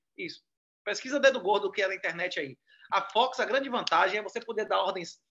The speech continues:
passivas e ativas com um book grande e não tem ordem passiva. Você não pode, por exemplo, "Ah,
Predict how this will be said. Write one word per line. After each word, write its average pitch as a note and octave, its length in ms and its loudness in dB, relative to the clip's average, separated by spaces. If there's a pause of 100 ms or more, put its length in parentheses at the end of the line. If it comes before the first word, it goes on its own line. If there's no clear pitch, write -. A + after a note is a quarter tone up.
(240)
passivas C4 480 4
e B3+ 40 2
ativas G3+ 380 0
com B3+ 160 -4
um F3+ 80 -6
book G#3 260 -6
grande F3 460 -4 (340)
e A#3 80 -4
não D#4 220 2
tem D4 140 2
ordem B3 240 4
passiva. E3+ 460 -4
Você B3 100 0
não D4 80 -2
pode, C4 200 4
por B3 120 0
exemplo, A#3+ 180 2
"Ah, B3+ 240 2